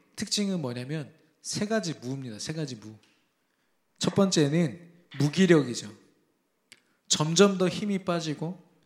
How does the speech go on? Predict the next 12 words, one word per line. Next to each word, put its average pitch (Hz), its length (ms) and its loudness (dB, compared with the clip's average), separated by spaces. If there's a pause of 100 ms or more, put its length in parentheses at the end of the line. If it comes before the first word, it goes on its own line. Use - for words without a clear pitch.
(680)
어, 127 500 -6 (480)
그걸 196 300 6
가지고 175 380 0
열심히 196 400 2
노력하고 175 840 0 (220)
그 185 160 0
답을 185 360 2
찾기 208 360 -2
위해서요. 160 480 0
이 160 460 -2
나아만이라는 180 680 2
장군이 147 720 -6